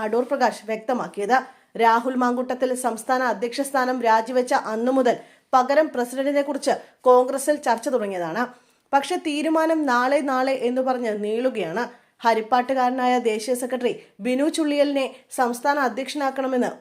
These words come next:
ഒരു വിഭാഗം നേതാക്കൾ നിർദ്ദേശിച്ചു. പ്രതിപക്ഷ നേതാവും കെ പി സി സി പ്രസിഡന്റും ബിനുവിനെ അധ്യക്ഷനാക്കണമെന്ന നിർദ്ദേശം അംഗീകരിച്ചുവെന്ന് ബിനുവിനായി വാദിക്കുന്നവർ പറയുന്നുവെങ്കിലും നേതൃത്വം സ്ഥിരീകരിക്കുന്നില്ല. യൂത്ത് കോൺഗ്രസ് തെരഞ്ഞെടുപ്പിൽ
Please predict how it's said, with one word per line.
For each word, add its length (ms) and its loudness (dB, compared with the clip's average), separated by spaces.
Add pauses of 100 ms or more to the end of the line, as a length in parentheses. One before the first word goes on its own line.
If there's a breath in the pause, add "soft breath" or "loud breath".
ഒരു 160 0
വിഭാഗം 400 -4
നേതാക്കൾ 360 -2 (200)
നിർദ്ദേശിച്ചു. 520 -2 (600 soft breath)
പ്രതിപക്ഷ 320 -2 (100)
നേതാവും 360 2 (100)
കെ 80 0 (120)
പി 120 -4
സി 140 -8
സി 160 -6
പ്രസിഡന്റും 440 -2 (360 loud breath)
ബിനുവിനെ 360 0 (140)
അധ്യക്ഷനാക്കണമെന്ന 840 -2 (360 loud breath)
നിർദ്ദേശം 560 0
അംഗീകരിച്ചുവെന്ന് 680 -2 (340 loud breath)
ബിനുവിനായി 540 4
വാദിക്കുന്നവർ 520 0 (200)
പറയുന്നുവെങ്കിലും 720 2 (340 soft breath)
നേതൃത്വം 480 2 (140)
സ്ഥിരീകരിക്കുന്നില്ല. 800 -2 (600 soft breath)
യൂത്ത് 320 0
കോൺഗ്രസ് 360 4
തെരഞ്ഞെടുപ്പിൽ 420 0